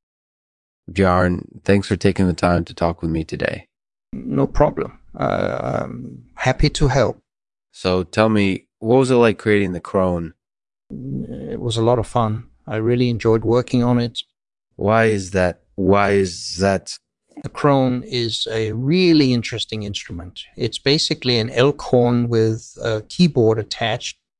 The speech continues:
Speaker 1: Wow, that sounds pretty awesome.
Speaker 2: It is. I think it's one of the coolest instruments ever made.
Speaker 1: Yeah, I can definitely see that. So how did you come up with the idea for the Krone?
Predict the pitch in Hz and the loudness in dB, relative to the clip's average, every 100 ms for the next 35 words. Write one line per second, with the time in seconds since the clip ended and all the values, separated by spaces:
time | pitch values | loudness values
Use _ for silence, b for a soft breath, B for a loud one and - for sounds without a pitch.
0 | _ _ _ - 104 104 98 92 90 87 | _ _ _ 4 6 6 4 4 2 -2
1 | - _ - 104 - 101 90 - 90 87 | -8 _ -2 -2 2 2 0 -2 -2 -2
2 | 85 - 85 85 - _ _ _ - - | -4 -8 -12 -14 -16 _ _ _ -20 -8
3 | 120 131 - - _ _ - 139 - 254 | -2 -2 -2 -10 _ _ -2 0 2 2
4 | 208 - 139 143 120 - 139 135 - 127 | 2 0 0 0 -2 -2 0 0 -2 -4
5 | 117 - 113 110 110 113 107 104 92 101 | -6 -6 -8 -6 -6 -4 -4 -4 -6 -8
6 | - _ _ _ _ - - 135 95 90 | -12 _ _ _ _ -20 0 2 4 2
7 | - 87 87 85 87 80 - 85 76 67 | 0 0 0 0 -2 -4 -4 -2 -2 -4
8 | - _ - 120 110 113 135 131 123 113 | -10 _ 0 4 4 4 2 0 0 2
9 | 104 98 95 87 87 85 87 87 - 82 | 2 2 0 2 2 2 2 2 -2 -6
10 | - 92 85 82 80 76 | -4 0 0 0 -4 -10